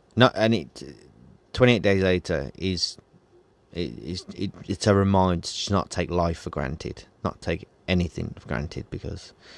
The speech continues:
um, yeah, it can be taken away from you very, very easily.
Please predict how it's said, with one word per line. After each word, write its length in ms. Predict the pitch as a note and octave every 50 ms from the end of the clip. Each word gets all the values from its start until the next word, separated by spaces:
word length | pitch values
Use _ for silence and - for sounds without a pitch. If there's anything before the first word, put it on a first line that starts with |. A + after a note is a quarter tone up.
| - - - - - - _ _ -
um, 600 | F2 F2 E2+ E2 D#2+ E2 D#2+ D#2+ D#2 D#2 D#2+ - _ _ _ _ _ _ _ _ _ _ _ -
yeah, 220 | E2 D#2 C2 A1 - -
it 160 | F2 - -
can 380 | - G2 F2+ F2 F2 E2 D#2+ - _ _ _ - - - - - - - - - - -
be 80 | - G2+
taken 300 | - - G2 F2+ - G2
away 180 | F#2 F2+ F2
from 140 | E2 - F#2+
you 140 | F2 E2+ E2+
very, 500 | E2 F2+ F2 F2 F2 E2+ E2+ E2 D#2+ - - _ _ _ _ _ _ _ _ _ _
very 220 | F#2+ F#2 F#2 F2+ F2
easily. 580 | - - F2 E2+ E2+ - F2 E2 E2 E2+ E2+